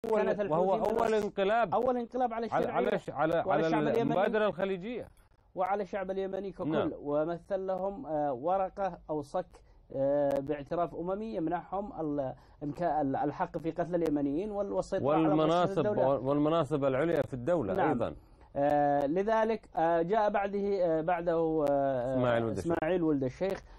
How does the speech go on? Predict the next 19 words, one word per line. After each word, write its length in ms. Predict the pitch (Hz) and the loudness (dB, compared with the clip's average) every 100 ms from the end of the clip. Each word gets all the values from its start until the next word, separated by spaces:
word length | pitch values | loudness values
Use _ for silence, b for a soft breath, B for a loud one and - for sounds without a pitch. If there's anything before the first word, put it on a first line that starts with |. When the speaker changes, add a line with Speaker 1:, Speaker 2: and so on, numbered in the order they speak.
| B B | B B
Speaker 1:
آه، 320 | 156 160 165 | -2 0 0
كان 260 | 156 190 196 | -2 -2 -2
لديه 400 | 196 185 185 160 | -2 -2 -2 0
رؤى، 400 | 175 175 190 185 - 285 | 0 2 2 0 -8 -8
آه، 380 | 143 143 139 135 | 0 2 2 0
في 200 | 135 156 | -2 -6
حل 340 | - 175 151 | -2 -2 0
ال-، 180 | 139 135 | -2 -2
الأزمة 680 | 135 - 147 135 156 156 147 | -4 -4 -2 -2 0 0 2
اليمنية 560 | 135 143 143 165 175 | 2 2 2 0 0
بشكل، 500 | 143 135 131 165 - - - | -2 -4 -2 -4 -6 -14 -4
آه، 340 | 139 131 127 120 | 0 2 2 0
موحد 520 | 143 160 - - 107 - B B - | 0 2 0 -2 -4 -6 B B 0
أو، 380 | 147 156 139 135 | 2 2 0 2
آه، 240 | 135 135 | 2 2
ب-، 480 | 131 135 135 131 131 - - - - | 0 0 0 2 0 -4 -14 -16 -4
آه، 180 | 139 127 | 0 2
منظومة 440 | 143 143 165 160 147 | 4 2 2 2 0
متكاملة. 640 | 135 151 185 156 123 113 | 0 -2 2 2 4 0